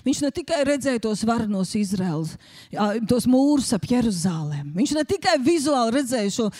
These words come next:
stipro klinti, ko āmurs vesers nevar sagraut, bet Jēzus vārdiem līdzi nāca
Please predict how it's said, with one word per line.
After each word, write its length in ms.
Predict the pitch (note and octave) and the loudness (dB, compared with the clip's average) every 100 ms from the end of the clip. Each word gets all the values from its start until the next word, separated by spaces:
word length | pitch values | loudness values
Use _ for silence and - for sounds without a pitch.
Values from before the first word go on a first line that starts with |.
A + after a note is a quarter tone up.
| - - | -16 -10
stipro 760 | - - - - G4+ - C#4 A3 | -6 -4 -4 0 -2 0 0 0
klinti, 580 | - E4 F#4 F#4+ F#4 - | 0 -2 -2 -2 -4 -4
ko 220 | - G3 F3 - - _ _ _ _ _ | -2 -2 -4 -10 -20 _ _ _ _ _
āmurs 540 | - A3 A#3+ G#3+ D#3 G3 | -4 0 2 0 0 -2
vesers 460 | A3 - F#3+ D#3 G3+ | -2 -2 -4 -4 -2
nevar 240 | G3 E3 | -2 -2
sagraut, 760 | - - B3 G#3+ F#3 D#3 E3 - - _ _ _ _ _ - _ - | -2 -2 0 0 0 -2 -6 -10 -20 _ _ _ _ _ -20 _ -2
bet 160 | F3 | -2
Jēzus 480 | E3+ A3+ B3 A#3+ - G#3 | 2 2 2 -2 -4 -2
vārdiem 680 | C4+ D4 C#4+ G3 F#3+ D#3+ | -2 -2 -2 -2 -2 -2
līdzi 460 | F3+ G3 G#3 G#3 G3+ | 0 0 0 -2 -2
nāca 540 | F#3 G3+ A3 G#3+ - | -2 -2 -4 -6 -8